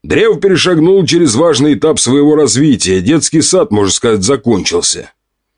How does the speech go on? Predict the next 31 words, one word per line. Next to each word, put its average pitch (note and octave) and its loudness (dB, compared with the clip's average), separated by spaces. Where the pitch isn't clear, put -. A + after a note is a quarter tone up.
«Да - -8
что - -2
в A#3+ 0
за G#3+ -2
людь A3+ -2
такие? D#3+ -2
Я G3+ -2
ни G#3 2
кашки E3+ -2
не E3 2
получил, D3+ 0
ни B2 2
дневного C#3+ 2
сна, C#3+ 0
даже D#3 0
на A2 0
горке D#3+ -2
не F3+ 2
катался, A2+ -2
а - -2
садик D#3+ -2
уже A#2 0
закончился», G#2 -2
возмущался E2+ -4
я. F2 -2
«Знаешь, F#2 -2
почему D3 0
древо A2+ 0
набирает F#2+ 0
тебе F#2+ 0
помощников, E2+ -4